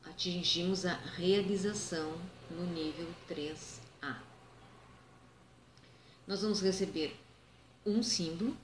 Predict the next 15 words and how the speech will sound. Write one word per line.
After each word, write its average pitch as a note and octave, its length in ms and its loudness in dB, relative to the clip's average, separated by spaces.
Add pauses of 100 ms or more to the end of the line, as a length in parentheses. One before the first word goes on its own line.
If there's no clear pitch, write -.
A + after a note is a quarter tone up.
(140)
que - 60 -6
é D#3+ 40 0
o D#3 80 -4
símbolo D#3+ 260 -2
espiritual, E3+ 680 -6 (720)
e G3 80 -2
que G3+ 180 4
tem F3+ 260 2 (260)
duas A#3+ 440 6
versões, E3 1040 0
né, D3+ 240 -10
duas D#3 600 -4 (220)
versões, E3 400 -2
o C#3+ 40 -4
tibetano D#3+ 760 -2